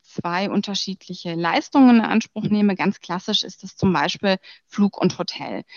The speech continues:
Dann bin ich im Pauschalreisebereich und profitiere hier eben auch von E-U-weit einheitlichen Regelungen.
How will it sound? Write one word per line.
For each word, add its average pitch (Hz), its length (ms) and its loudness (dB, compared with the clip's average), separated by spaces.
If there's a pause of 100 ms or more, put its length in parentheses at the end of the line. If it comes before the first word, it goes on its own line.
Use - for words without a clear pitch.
(260)
Dann 196 160 6
bin 208 140 8
ich 196 120 -2
im 175 280 2
Pauschalreisebereich 226 1300 -2
und 202 140 -2
profitiere 226 580 -4
hier 214 280 2
eben 185 220 0
auch - 180 -4
von 196 300 4
E-U-weit 202 640 2
einheitlichen 196 680 0
Regelungen. 247 760 6